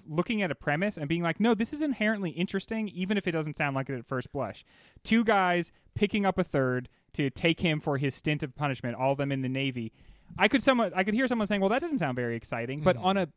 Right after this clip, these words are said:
Speaker 1: interpersonal level, that is a huge drama, and the movie really, like, investigates, "This is a weird situation. What would happen between these three guys?" And it's so human that it, it, it just, it feels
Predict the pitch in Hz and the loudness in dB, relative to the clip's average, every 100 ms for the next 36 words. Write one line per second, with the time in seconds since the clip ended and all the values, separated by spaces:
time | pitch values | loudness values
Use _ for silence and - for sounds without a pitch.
0 | _ - 208 302 - 165 170 254 247 262 | _ -2 0 0 0 -2 -2 -2 -2 -2
1 | 262 277 - _ _ - 180 240 208 175 | 0 -2 -4 _ _ -2 2 4 2 0
2 | - 190 196 196 165 139 - 135 156 175 | 0 2 4 4 2 -8 -6 0 0 0
3 | 107 95 - 165 170 185 196 226 202 165 | -4 -10 -2 0 4 4 4 4 2 2
4 | 185 185 156 147 - 165 139 185 - 143 | 2 0 0 -2 -4 -4 0 -2 -2 -6
5 | 120 113 - - _ _ - 381 370 294 | -4 -6 -8 -16 _ _ 2 4 4 4
6 | 320 339 330 330 320 330 359 - 185 185 | 4 2 0 -2 -2 0 0 2 0 0
7 | 170 277 294 262 262 294 196 156 160 190 | 4 4 4 -4 -6 -2 -2 -2 -6 -6
8 | 165 160 - 175 165 143 135 135 131 _ | -4 -6 -6 -8 -4 -2 -2 -2 -6 _
9 | _ - 185 180 - 233 226 - 247 247 | _ -2 2 2 2 0 0 0 -2 0
10 | 131 117 123 - 156 147 151 165 156 165 | 0 -4 -10 -2 2 2 2 0 0 0
11 | 175 165 151 - 226 220 190 170 - | -2 -4 -4 -4 0 2 4 0 -4